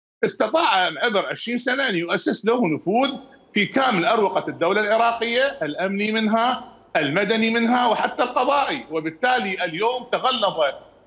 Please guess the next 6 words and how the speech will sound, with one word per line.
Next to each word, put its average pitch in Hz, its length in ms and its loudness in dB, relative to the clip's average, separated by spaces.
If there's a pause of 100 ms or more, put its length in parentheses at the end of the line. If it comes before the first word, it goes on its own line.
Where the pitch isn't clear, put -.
(120)
النفوذ 185 540 0
ال-، 233 200 0
النفوذ، 214 480 2
النفوذ 196 380 2
الخارجي 247 840 0
بشكل 220 280 2